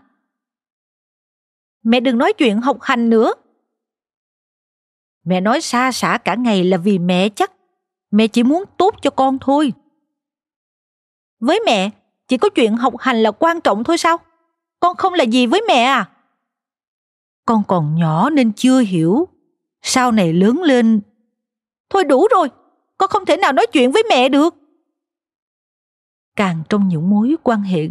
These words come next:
gần gũi, ranh giới của lời nói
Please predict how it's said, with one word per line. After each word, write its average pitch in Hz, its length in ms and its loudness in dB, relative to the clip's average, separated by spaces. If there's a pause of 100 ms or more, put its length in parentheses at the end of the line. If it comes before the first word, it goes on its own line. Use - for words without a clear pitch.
gần 156 300 -2
gũi, 165 360 -4 (640)
ranh 202 300 -2
giới 202 400 -2
của 180 140 0
lời 202 180 0
nói 185 400 -6